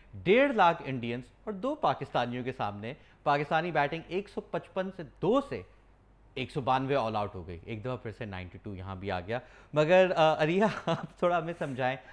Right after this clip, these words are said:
आठ लगातार दफ़ा पाकिस्तान मेंस वर्ल्ड कप में इंडिया से शिकस्त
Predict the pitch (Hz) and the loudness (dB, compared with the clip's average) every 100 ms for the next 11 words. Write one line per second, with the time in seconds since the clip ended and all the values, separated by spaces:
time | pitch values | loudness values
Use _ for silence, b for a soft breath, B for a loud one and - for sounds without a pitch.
0 | B 151 196 247 - - 135 127 131 127 | B 4 6 6 2 -4 -2 0 2 2
1 | 139 117 120 107 - 101 107 - 113 113 | 2 -4 -6 -6 -2 -4 -4 -6 -4 -4
2 | 113 110 104 98 92 101 113 98 92 98 | -6 -6 -6 -8 -8 -10 -8 -8 -8 -8
3 | 101 - 104 92 | -10 -14 -12 -12